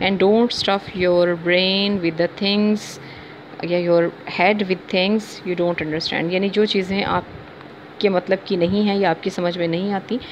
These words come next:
उन्हें ज़बरदस्ती अपने दिमाग में मत ठूंसें। तो ये उसको डॉक्टर ने प्रिस्क्राइब किया था। क्वेश्चन नंबर नाइन है, "Describe his visit to the chemist।" केमिस्ट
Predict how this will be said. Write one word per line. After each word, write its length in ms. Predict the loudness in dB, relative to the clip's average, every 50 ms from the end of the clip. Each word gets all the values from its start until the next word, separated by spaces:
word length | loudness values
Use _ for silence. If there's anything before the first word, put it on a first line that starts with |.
| -16 -16 -16 -10 -4 -2
उन्हें 160 | 0 2 2
ज़बरदस्ती 460 | 2 2 2 0 -2 -2 -2 -2 -2
अपने 180 | -2 0 -2 -2
दिमाग 320 | -2 0 0 -2 -2 -2
में 160 | -2 -2 -2 -2 -4 -10 -16 -12 -6 -2
मत 140 | 0 0 0 -2 -6 -16 -16 -16 -12 -6
ठूंसें। 440 | -2 -2 -2 -2 -2 -4 -4 -4 -4 -6 -10 -16 -18 -20 -20 -18 -18 -18 -18 -18 -18 -14 -4 0
तो 180 | 2 2 2
ये 280 | 2 0 2 4 4 4
उसको 560 | 2 0 -4 -8 -6 -2 0 2 4 4 4
डॉक्टर 360 | 4 2 0 0 -2 -4 -4
ने 120 | -4 -4 -4
प्रिस्क्राइब 520 | -4 -4 -6 -4 -4 0 2 2 2 0 -2 -6
किया 220 | -2 0 0 0 0
था। 260 | -2 -4 -4 -4 -4 -6 -8 -8 -2
क्वेश्चन 320 | 0 0 2 2 0 -2 -2
नंबर 260 | -2 -2 -2 -4 -2
नाइन 280 | -2 -2 0 0 0 0
है, 280 | 0 0 0 0 0
"Describe 560 | 0 0 -2 -2 -2 0 2 2 2 0 0
his 240 | -2 -4 -4 -4 -2
visit 420 | -2 0 0 2 0 0 -2 -2 -8 -14 -16 -16 -16 -16 -16 -14 -6 0 0
to 200 | 2 2 2 0 -2 -4 -4 -4 -4
the 40 | -2 0
chemist।" 480 | 0 0 0 0 -2 -6 -6 -6 -8 -8 -8 -10 -16 -20 -20 -20 -10 0 2
केमिस्ट 480 | 4 6 6 4 2 0 -6 -4 2